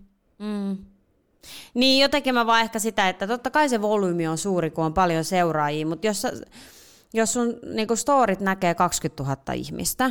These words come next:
ja sitten niistä laittaa sata ihmistä laittaa sulle kommentteja, että älä vittu mainosta täällä mitään meikkivoiteita, saatana ämmä.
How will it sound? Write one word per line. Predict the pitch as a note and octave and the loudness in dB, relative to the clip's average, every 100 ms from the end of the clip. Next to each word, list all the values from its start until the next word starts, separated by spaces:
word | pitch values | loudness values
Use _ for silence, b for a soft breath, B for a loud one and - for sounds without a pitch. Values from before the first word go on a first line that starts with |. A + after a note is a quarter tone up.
| A#3 - _ _ _ | -2 -14 _ _ _
ja | G3 | -2
sitten | F#3+ B3 A#3 A#3 | -2 -2 0 2
niistä | A#3 A3 G#3 | 0 0 2
laittaa | G3 F#3 - G3 | 2 2 2 2
sata | F#3 - F#3+ - F3+ - | 2 2 2 4 2 4
ihmistä | F3 D3+ D3 - D#3 | 2 4 2 2 2
laittaa | D3+ - D#3 | 0 0 0
sulle | D3 D3+ | 2 0
kommentteja, | D3+ F3+ D#3+ D3 C#3 D3+ | 2 2 2 0 0 0
että | F3 | 2
älä | F3 E3+ | 2 2
vittu | F#3 F#3 | 0 0
mainosta | D#3 D3+ C#3+ C3+ C#3+ | 2 2 2 0 -4
täällä | - C#3 | 0 0
mitään | C#3+ C#3+ C#3+ | 0 2 2
meikkivoiteita, | C#3+ C#3+ - C#3 - - - - | 2 0 -2 -2 -2 -2 -4 -6
saatana | - C3+ C3 C#3 C3+ - C3+ | -4 -4 -2 -4 -4 -4 -4
ämmä. | C#3+ G#3+ | 0 -2